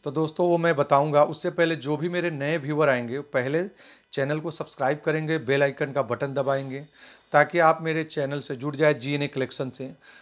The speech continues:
ताकि मैं कोई भी जानकारी च-, अगर मैं डालता हूँ वीडियो पे, तो डायरेक्ट आपके पास नोटिफिकेशन चला जाएगा।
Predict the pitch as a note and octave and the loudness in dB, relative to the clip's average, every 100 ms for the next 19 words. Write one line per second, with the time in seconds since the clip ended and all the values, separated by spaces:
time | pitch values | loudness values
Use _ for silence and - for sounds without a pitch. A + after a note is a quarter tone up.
0 | _ D3 C#3+ E3+ D#3+ D#3+ E3 E3+ F3+ D#3+ | _ 0 0 0 -2 -2 0 0 0 0
1 | D#3+ D#3 D#3+ E3 D3+ - - D3+ D3+ - | 0 4 2 2 -2 -12 -2 0 0 -2
2 | D3+ D#3 C#3 C3+ C3 D#3 C#3 C#3 D3 D3 | -2 0 2 2 2 0 0 -4 -4 -2
3 | D#3 D#3 C#3+ D3 D3+ C3+ B2 C#3 C3 E3 | -2 0 0 -2 -4 -6 -6 -6 -2 -2
4 | E3 C#3 C3 B2+ B2 B2+ A#2+ A2 G2+ F#2+ | -2 -10 -10 -8 -8 -8 -10 -8 -8 -10
5 | F2+ F#2 | -12 -16